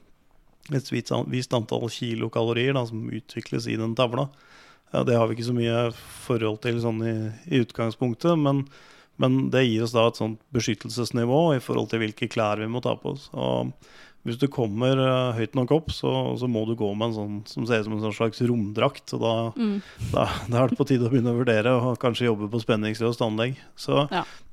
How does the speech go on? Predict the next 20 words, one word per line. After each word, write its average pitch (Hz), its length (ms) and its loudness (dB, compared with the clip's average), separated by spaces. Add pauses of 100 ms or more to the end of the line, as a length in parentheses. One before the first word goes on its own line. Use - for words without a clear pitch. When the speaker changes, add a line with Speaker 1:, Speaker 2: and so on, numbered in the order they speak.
Speaker 1:
det 139 80 2
gir 139 160 4
en 185 120 2
litt 175 200 -2
annen, 143 480 0
annen 143 220 0
tilnærming 110 520 -2
til 135 140 0
det, 147 160 2
for 135 80 0
en 147 80 2
litt 139 140 -2
annen 113 180 0
forståelse 113 480 -2
av 120 80 2
hvilke 110 240 -4
farer 107 400 0
som 120 160 -6
faktisk, - 1080 -10
eh, 120 580 -2